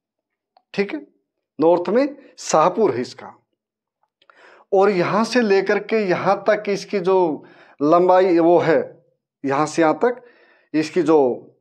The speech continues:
लंबाई है, ठीक है, तीन सौ तिरसठ पॉइंट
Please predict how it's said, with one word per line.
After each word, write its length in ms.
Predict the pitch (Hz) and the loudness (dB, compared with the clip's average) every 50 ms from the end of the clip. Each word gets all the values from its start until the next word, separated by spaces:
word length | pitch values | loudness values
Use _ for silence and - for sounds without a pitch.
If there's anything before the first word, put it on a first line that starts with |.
| - 151 | -2 0
लंबाई 420 | 156 175 185 190 180 170 160 143 | 2 4 4 4 4 2 2 0
है, 180 | 110 104 107 101 - _ _ _ _ _ _ _ _ - | -2 -6 -12 -16 -18 _ _ _ _ _ _ _ _ -8
ठीक 180 | - 196 196 330 | -8 -6 -6 -6
है, 60 | 311 302 _ _ _ _ _ _ _ _ _ _ _ _ _ _ _ _ _ _ | -10 -10 _ _ _ _ _ _ _ _ _ _ _ _ _ _ _ _ _ _
तीन 220 | - 185 190 202 196 | 0 0 0 0 -2
सौ 240 | 196 - - 208 208 208 214 214 - - - _ - - - _ _ _ _ _ _ _ _ _ _ _ _ _ _ _ _ _ _ _ _ _ _ _ _ _ _ | -4 -2 0 0 2 2 2 0 0 -4 -8 _ -20 -20 -20 _ _ _ _ _ _ _ _ _ _ _ _ _ _ _ _ _ _ _ _ _ _ _ _ _ _
तिरसठ 520 | - 170 175 180 175 175 - - 214 214 214 214 - - | 0 0 2 0 0 -2 -2 0 0 0 0 -2 -6 -2
पॉइंट 540 | 196 180 175 175 180 185 196 185 - - | 0 2 2 2 2 0 -2 -6 -12 -20